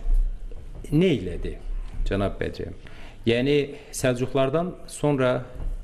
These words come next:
demək olar İran məhv olmuş halda idi. Yəni, bu coğrafiyada, e, qüdrətli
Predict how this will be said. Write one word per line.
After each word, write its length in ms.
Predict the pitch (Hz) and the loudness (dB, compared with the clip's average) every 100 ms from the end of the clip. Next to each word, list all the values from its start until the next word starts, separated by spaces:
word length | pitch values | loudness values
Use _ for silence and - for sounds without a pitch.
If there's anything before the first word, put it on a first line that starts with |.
| - - | -10 -2
demək 240 | 107 120 139 | 4 6 6
olar 260 | 123 123 - - - | 4 0 -6 -8 -2
İran 320 | 104 104 107 - - - | 0 2 0 -8 -20 -4
məhv 320 | 110 123 - | 2 2 2
olmuş 320 | 110 107 127 - | -2 0 -2 0
halda 260 | - - - | 2 2 2
idi. 220 | - - | -4 -6
Yəni, 300 | 92 90 92 - - - - | -4 -2 -2 -4 -10 -4 0
bu 80 | |
coğrafiyada, 680 | 127 123 113 120 120 104 104 104 - - - - - - - - | 4 4 4 2 2 0 0 -2 -6 -16 -18 -18 -20 -20 -10 -2
e, 400 | 95 90 87 92 - - - - | 0 2 2 0 -4 -18 -12 -6
qüdrətli 580 | 95 107 101 - 123 | -2 0 -2 0 2